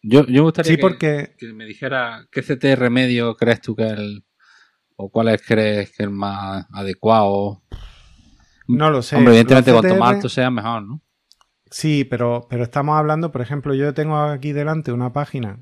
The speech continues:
Speaker 2: que no está mal de, de posi-, vamos, está muy bien de posicionamiento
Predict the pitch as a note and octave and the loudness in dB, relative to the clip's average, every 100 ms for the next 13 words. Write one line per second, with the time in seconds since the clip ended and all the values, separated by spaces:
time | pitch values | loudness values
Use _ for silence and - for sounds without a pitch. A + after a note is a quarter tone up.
0 | _ - A2 B2 - C3+ B2+ C#3 D3 - | _ -10 -4 -4 -4 -6 -4 -4 -6 -12
1 | _ _ _ _ C3+ C3+ C3+ C3 C3 B2+ | _ _ _ _ -4 -2 0 -2 -4 -6
2 | C3 C3 - C3+ C3 C#3 C#3+ C#3+ C3+ C#3 | -8 -12 -12 -6 -4 -4 -6 -6 -2 0
3 | B2 - C3+ C#3 C#3 C#3+ C#3 C3+ B2+ C#3 | 0 -4 -2 0 0 0 -2 -4 -6 -8
4 | C#3+ C#3 D3 D#3+ D#3 D#3 | -8 -6 -4 -6 -6 -10